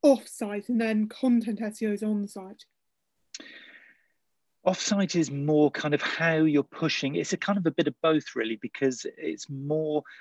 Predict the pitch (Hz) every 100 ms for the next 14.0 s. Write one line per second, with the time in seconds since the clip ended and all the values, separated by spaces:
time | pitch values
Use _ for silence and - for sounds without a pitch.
0 | - 131 131 - - - 147 143 139 135
1 | 131 151 - 127 127 117 135 135 - 131
2 | 139 139 127 - 120 127 113 - 113 -
3 | 120 113 110 - - - 123 120 104 135
4 | 123 127 113 - - 120 117 117 120 123
5 | 120 113 - 123 110 107 113 120 - -
6 | 113 107 - 101 - 120 123 110 127 120
7 | - 127 120 - 113 _ 110 104 107 -
8 | - - - - - 139 135 127 120 110
9 | - 113 101 113 - 113 104 110 107 107
10 | 107 104 - 151 110 104 107 - - -
11 | - - 127 117 120 - 113 110 - -
12 | 127 113 110 113 - - 113 104 98 -
13 | 110 104 110 120 117 277 214 214 220 -